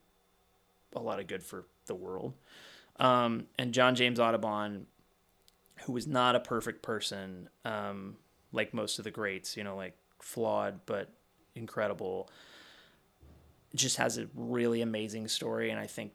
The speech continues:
deserves to be a, a sort of, a, something to be told. It just deserves to be sort of like an H B O miniseries or something. And then that's something, like, if someone said, like, "Do whatever you want,"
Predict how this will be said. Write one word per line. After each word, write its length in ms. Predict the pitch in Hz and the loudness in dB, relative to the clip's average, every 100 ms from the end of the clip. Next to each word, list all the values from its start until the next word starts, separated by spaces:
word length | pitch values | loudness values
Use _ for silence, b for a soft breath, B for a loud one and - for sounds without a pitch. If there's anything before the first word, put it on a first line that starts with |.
| _ | _
deserves 540 | 113 104 104 104 104 | -8 -4 -4 -4 -6
to 80 | - | -8
be 600 | 107 104 101 101 101 98 - _ _ _ 113 | -8 -8 -6 -8 -8 -12 -18 _ _ _ -10
a, 680 | 107 104 98 92 90 85 - _ _ _ _ _ _ _ _ _ | -6 -4 -6 -8 -10 -14 -18 _ _ _ _ _ _ _ _ _
a 80 | 113 | -8
sort 320 | 107 - 113 | -6 -4 -2
of, 200 | 107 95 - | -2 -6 -8
a, 100 | 117 - - | -8 -8 -10
something 400 | - 113 117 104 | -4 -4 -4 -8
to 100 | 110 | -8
be 140 | 95 | -10
told. 460 | - - 95 - - - | -8 -6 -6 -8 -14 -10
It 80 | - | -8
just 220 | - 117 | -6 -8
deserves 480 | - 113 107 107 101 | -6 -6 -2 -2 -4
to 60 | - | -8
be 180 | 107 101 | -8 -8
sort 200 | - 101 | -6 -6
of 60 | 98 | -6
like 100 | 95 | -6
an 60 | |
H 180 | 98 90 | -8 -10
B 140 | 101 | -8
O 60 | 95 | -8
miniseries 640 | 98 95 95 113 104 104 107 | -8 -10 -8 -6 -4 -4 -6
or 40 | |
something. 440 | 107 117 117 113 | -8 -6 -6 -6
And 120 | - 113 | -8 -6
then 100 | 107 | -4
that's 260 | 107 - | -6 -2
something, 440 | - - 113 110 101 | -2 -2 -4 -6 -8
like, 260 | 98 - B B B B | -10 -12 B B B B
if 100 | - | -2
someone 240 | 127 120 117 | 2 4 4
said, 180 | 120 107 | 0 0
like, 300 | 104 113 113 | -2 -4 2
"Do 180 | 151 | 4
whatever 280 | 175 170 160 | 6 8 8
you 120 | 156 | 6
want," 280 | 147 131 117 | 6 2 0